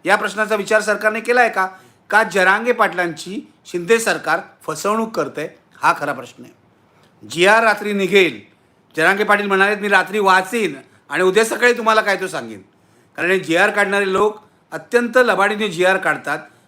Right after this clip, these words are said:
अनेक प्रकरणामध्ये मी बघितलेलं आहे, गिरणी कामगारांपासून सगळ्या असे जीआर काढतात आणि अशी मेक ठेवतात ना, की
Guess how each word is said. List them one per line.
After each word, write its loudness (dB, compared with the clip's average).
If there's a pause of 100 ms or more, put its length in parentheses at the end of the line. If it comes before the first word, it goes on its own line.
(100)
अनेक -4 (100)
प्रकरणामध्ये 0
मी -4
बघितलेलं -4
आहे, -4
गिरणी -4
कामगारांपासून -6
सगळ्या -10 (500)
असे 0
जीआर 2
काढतात 0
आणि -2
अशी -6
मेक -2
ठेवतात -2
ना, 0 (440)
की -4